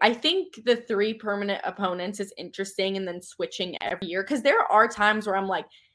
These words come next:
it would be nice if South Carolina could play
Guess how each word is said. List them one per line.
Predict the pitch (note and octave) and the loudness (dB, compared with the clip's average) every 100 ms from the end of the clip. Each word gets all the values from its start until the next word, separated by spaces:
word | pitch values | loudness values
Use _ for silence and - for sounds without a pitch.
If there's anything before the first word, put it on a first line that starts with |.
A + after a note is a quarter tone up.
| _ | _
it | D#4 D#4 | 2 2
would | D4 | 0
be | C4 | 0
nice | A3+ F#3+ F#3+ | 0 0 0
if | G#3 | -2
South | G3+ F#3+ F#3+ | 4 4 4
Carolina | - F#3+ F3+ F3+ F3 E3+ D#3 D3+ | 2 0 2 0 -2 -4 -6 -6
could | - F3 E3 - | 0 0 -2 -4
play | F#3 F3+ F3 | 0 2 0